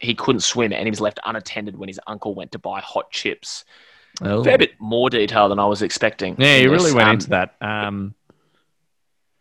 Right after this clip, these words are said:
Speaker 2: I
Speaker 1: Oh,
Speaker 2: just
Speaker 1: Mark
Speaker 2: like to,
Speaker 1: Stockwell's in
Speaker 2: yeah,
Speaker 1: there.
Speaker 2: I was, that's what I was, I was about to say. Mark Stockwell was one of the owners.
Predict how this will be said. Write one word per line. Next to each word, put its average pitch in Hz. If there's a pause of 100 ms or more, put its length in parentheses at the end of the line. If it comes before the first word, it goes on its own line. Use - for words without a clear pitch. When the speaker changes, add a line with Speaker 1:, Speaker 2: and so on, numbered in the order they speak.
(180)
Speaker 2:
I 147
Speaker 1:
Oh, 196
Speaker 2:
just 147
Speaker 1:
Mark 160
Speaker 2:
like 196
to, -
Speaker 1:
Stockwell's 143
in 113
Speaker 2:
yeah, 254
Speaker 1:
there. 208
Speaker 2:
I 175
was, 202
that's 233
what 165
I 190
was, 180
I 156
was 151
about 151
to 165
say. 349
Mark 139
Stockwell 147
was 113
one 135
of 131
the 143
owners. 165